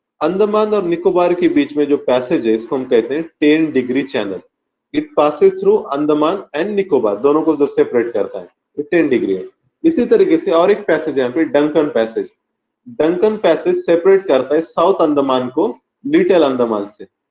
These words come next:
ये याद रखना। Duncan passage बोला तो South Andaman, Little Andaman। ओके,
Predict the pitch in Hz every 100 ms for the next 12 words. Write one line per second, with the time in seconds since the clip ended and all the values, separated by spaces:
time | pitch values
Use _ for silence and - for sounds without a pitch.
0 | _ _ - 170 151 127 117 113 107 139
1 | 160 208 190 185 190 175 185 180 202 -
2 | 196 185 190 170 160 190 190 151 147 135
3 | 110 98 92 87 _ _ _ _ _ -
4 | 165 123